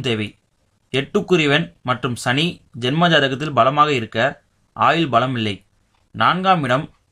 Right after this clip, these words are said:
புத்திரஸ்தானத்திற்கு பன்னிரெண்டாம் இல்லம். புத்திரர்களின் செயல்பாடுகள் கவலை அளிக்கும். அவர்கள் மீது தனி கவனம் செலுத்துதல் வேண்டும். வழி தவறலாம், வீண் செலவுகள் செய்யலாம், வம்புகளில் மாட்டிக்கொள்ளலாம்.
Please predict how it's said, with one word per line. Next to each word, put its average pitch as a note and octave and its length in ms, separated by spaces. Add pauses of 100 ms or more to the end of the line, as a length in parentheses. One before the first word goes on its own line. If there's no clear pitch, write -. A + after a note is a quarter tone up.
(200)
புத்திரஸ்தானத்திற்கு C#3+ 880 (360)
பன்னிரெண்டாம் D3+ 500
இல்லம். A2 200 (520)
புத்திரர்களின் F#3 680
செயல்பாடுகள் D3 540 (380)
கவலை D3+ 380
அளிக்கும். A2 340 (500)
அவர்கள் C3 460
மீது D3 220 (340)
தனி D3 200 (100)
கவனம் C#3+ 280
செலுத்துதல் C3 480
வேண்டும். G2+ 240 (640)
வழி C#3 320
தவறலாம், A2+ 460 (580)
வீண் F3 320
செலவுகள் C#3 480
செய்யலாம், A2+ 400 (580)
வம்புகளில் D#3 640 (160)
மாட்டிக்கொள்ளலாம். A2+ 720